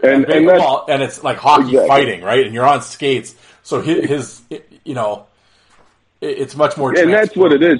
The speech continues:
Speaker 1: too, eh? Because it's, it's, it's, it's, it, it, at the end of it, it, it is a hockey fight, even with the rounds and stuff. And, you know, with it just starting, everybody kinda looking at a different approach, and, and it is, it, it, it's not hockey, but it is, it is a hockey fight. So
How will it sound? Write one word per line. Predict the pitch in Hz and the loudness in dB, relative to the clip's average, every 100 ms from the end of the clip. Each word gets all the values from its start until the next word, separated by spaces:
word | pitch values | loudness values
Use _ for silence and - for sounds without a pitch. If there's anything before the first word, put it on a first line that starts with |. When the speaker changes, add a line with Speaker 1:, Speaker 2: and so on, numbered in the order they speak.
| - | 0
Speaker 1:
too, | 180 151 | 2 4
eh? | 139 | 4
Because | 127 135 151 139 | 2 0 0 0
it's, | 131 - - | -2 -4 0
it's, | 185 - - | 0 -2 -8
it's, | - 185 - - | -2 -2 -2 -4
it's, | 170 135 _ | -4 -4 _
it, | 156 147 | -2 2
it, | 143 147 | 0 0
at | 135 | -2
the | 135 | 0
end | 156 | 0
of | 139 | -2
it, | 120 123 | 0 0
it, | 113 | 0
it | 127 123 | 0 0
is | 113 101 | 0 -4
a | |
hockey | 120 101 - - | -6 -6 -8 -10
fight, | 95 90 | -8 0
even | 131 135 131 | 0 2 0
with | 120 | 0
the | |
rounds | 110 117 117 117 | 0 0 0 -4
and | 110 - | -8 0
stuff. | 120 113 - | 2 2 -2
And, | 117 110 104 - _ _ _ - | 0 0 0 -6 _ _ _ 0
you | 151 | 2
know, | 156 | 4
with | 151 151 | 2 0
it | |
just | 131 156 | -2 -2
starting, | - 151 147 135 | 0 0 0 0
everybody | 135 135 127 120 | 0 2 0 0
kinda | 139 127 123 | -2 -2 0
looking | 123 123 | -2 -2
at | |
a | 113 | -2
different | 127 - 117 | -2 -2 -6
approach, | 101 131 123 113 | 0 2 2 0
and, | 117 117 - | -2 -2 0
and | 156 | 2
it | 202 | 4
is, | 233 208 196 | 4 2 2
it, | 208 - | 0 0
it, | 196 | -2
it's | 185 170 | -2 -2
not | 190 190 156 | -2 -2 0
hockey, | 143 143 120 | -2 -2 -4
but | 110 107 | -4 -2
it | 110 | 0
is, | 120 107 | -2 -2
it | 120 117 | -4 0
is | 113 101 | 0 0
a | |
hockey | 107 98 101 - | -4 -4 -6 -4
fight. | 101 95 _ | -2 -2 _
So | 113 98 95 | 0 2 2